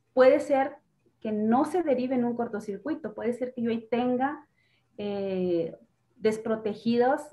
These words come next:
mis, mis aparatos y tengo una pérdida, eh, interesante. Y yo lo puedo ver en una, por medio de un estudio de termografías y puedo estar viendo el, el calor que se está disipando por ahí y no me doy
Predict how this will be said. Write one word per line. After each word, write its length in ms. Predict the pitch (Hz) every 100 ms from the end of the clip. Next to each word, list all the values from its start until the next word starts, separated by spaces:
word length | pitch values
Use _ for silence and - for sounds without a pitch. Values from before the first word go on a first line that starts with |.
| -
mis, 360 | 208 185 -
mis 440 | 202 202 196 185 - - -
aparatos 680 | 180 202 208 202 247 302 - _ _ _ _ _ -
y 160 | 220
tengo 280 | 214 208 220
una 340 | 247 247 240 -
pérdida, 760 | 240 302 302 285 220 190 175 - _
eh, 360 | 196 196 190 185 - _ _ -
interesante. 720 | 202 208 180 185 254 320 240
Y 140 | 185
yo 180 | 190 196
lo 160 | 226 226
puedo 240 | 254 262
ver 140 | 247
en 120 | 254 254
una, 480 | 240 240 247 247 240
por 120 | 208
medio 220 | 202 220
de 60 | 240
un 60 |
estudio 340 | 247 - 247 247
de 60 |
termografías 800 | 247 220 208 202 190 - 208 262 - _ _ -
y 100 | 208
puedo 180 | 202 220
estar 300 | - 233 220
viendo 380 | 220 220 226
el, 260 | 240 233 -
el 220 | 208 196
calor 400 | - 180 185 196
que 100 | 254
se 80 | 247
está 180 | 226 196
disipando 560 | 226 226 - 202 208 -
por 160 | 233
ahí 340 | 202 190 233 - _ _ _ _ _ _ _ _ _ -
y 100 | 214
no 140 | 220
me 140 | 233 247
doy 180 | 247